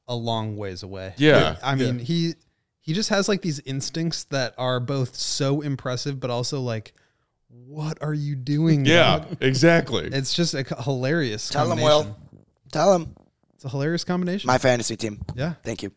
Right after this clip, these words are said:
Speaker 3: Oh.
Speaker 1: Team Joey's.
Speaker 3: Team Joey's. All right.
Speaker 4: Remember, Will wanted him.
Speaker 1: I still want him.
Speaker 4: We'll,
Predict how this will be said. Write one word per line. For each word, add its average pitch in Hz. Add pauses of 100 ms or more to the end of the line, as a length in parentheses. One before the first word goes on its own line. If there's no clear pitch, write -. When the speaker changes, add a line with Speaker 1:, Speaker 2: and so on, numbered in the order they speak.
(160)
Speaker 3:
Oh. 98
Speaker 1:
Team 151
Joey's. 147 (220)
Speaker 3:
Team 127
Joey's. 131
All 131
right. 240 (100)
Speaker 4:
Remember, 143
Will 135
wanted 139
him. 117 (120)
Speaker 1:
I 135
still 214
want 113
him. 98 (640)
Speaker 4:
We'll, -